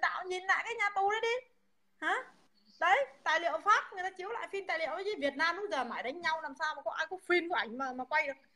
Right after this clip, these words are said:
Người Pháp người ta quay đấy, xem lại đi. Chứ là nói nó phải có bằng chứng sự thật, đừng cứ mà nói sằng hay bệnh. Xong rồi lại cứ nói xuyên tạc đất nước là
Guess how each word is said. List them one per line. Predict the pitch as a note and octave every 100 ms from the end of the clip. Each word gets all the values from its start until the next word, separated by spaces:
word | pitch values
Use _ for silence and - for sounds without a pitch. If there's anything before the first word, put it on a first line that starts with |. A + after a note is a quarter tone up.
| -
Người | D#4+ E4
Pháp | A4
người | G#4+
ta | F#4
quay | F#4+ G4
đấy, | A4+ C#5 - _ _
xem | - -
lại | F#4 F4
đi. | G#4 A#4+ - _ _ _ _ _ _ -
Chứ | -
là | F#4+
nói | E4 D#4 E4+ C5
nó | B4
phải | G3
có | A#3
bằng | C#4+ C4 A3
chứng | D#4 B4+
sự | - A#3+
thật, | B3 A#3
đừng | C#4+ B3 G#3
cứ | C#4
mà | C#4
nói | G#3+ C#4
sằng | F4+ D#4+ B3 A#3+
hay | C#4+
bệnh. | C#4 - - - - - - - - - -
Xong | G4 F#4+
rồi | D#4 A#3
lại | A3 F3+
cứ | E4+
nói | F#4 E4 G4+ -
xuyên | F4+ E4+
tạc | C#4 - -
đất | D4+ -
nước | A4 C5 C4+
là | G#3 G3+